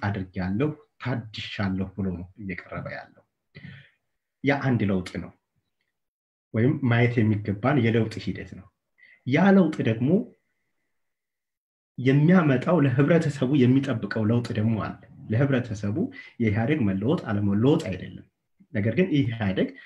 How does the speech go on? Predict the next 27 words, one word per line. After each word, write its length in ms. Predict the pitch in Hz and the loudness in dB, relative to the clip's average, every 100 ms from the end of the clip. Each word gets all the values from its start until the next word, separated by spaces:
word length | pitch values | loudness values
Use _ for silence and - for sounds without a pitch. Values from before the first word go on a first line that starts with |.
| - - | -20 -6
ተለውጦ 500 | 160 156 131 110 104 233 269 | 0 2 2 0 -2 -4 0
ዲሊቨር 460 | 139 139 185 165 120 | 2 6 6 6 2
የሚያደርገው 640 | 101 95 92 101 101 262 - - - - | 0 -2 -2 -6 -6 -8 -10 -20 -20 -4
ህብረተሰቡ 520 | 139 170 170 - 139 135 143 | 0 2 0 -2 -2 -2 -2
እጅ 180 | - 117 | -2 -2
ላይ 140 | 110 104 | -2 0
የሚያስቀምጠው 840 | 113 113 110 - 98 101 98 220 240 _ _ | 2 0 -2 -4 -2 -2 -2 -6 -8 _ _
ሰርቪስ 520 | - 151 147 139 139 - 220 | -2 2 2 0 -2 -4 -2
ምንድን 380 | 123 117 104 101 | 2 2 2 0
ነው 140 | 95 98 | 0 -2
የሚለው 440 | 95 95 92 247 - - - - - | -2 -2 -2 -2 -4 -12 -20 -20 -8
የሌላው 440 | 117 107 113 104 104 | -2 0 2 2 2
የለውጥ 320 | 107 101 101 - | 2 2 0 -2
መለኪያ 420 | 92 90 87 92 | -2 -2 -6 -12
ነው። 120 | 85 _ _ | -16 _ _
ስለዚህ 260 | - 147 185 | 0 4 4
ለምሳሌ 380 | 160 151 127 120 | 2 0 -2 -2
ይሄን፣ 260 | 120 117 120 123 - - - | 0 0 0 -2 -14 -20 -14
እ፣ 180 | - 107 | -8 -2
ማክኒሲን 560 | 117 135 139 127 - 117 | -2 0 0 -2 0 0
ሞዴል 320 | 110 110 104 | 0 0 0
በተለይ፣ 420 | 98 120 123 104 95 - _ | 0 0 0 -2 -2 -6 _
እ፣ 180 | 110 104 | -10 -8
ለማየት 420 | 107 98 110 202 - _ _ - | -4 -2 0 -2 -2 _ _ -6
ኢህአዴግ 400 | 107 127 123 175 | -2 0 0 0
እንደ 180 | 123 107 101 | 0 0 -2
ድርጅት 500 | 101 104 104 220 | -2 -2 -2 -4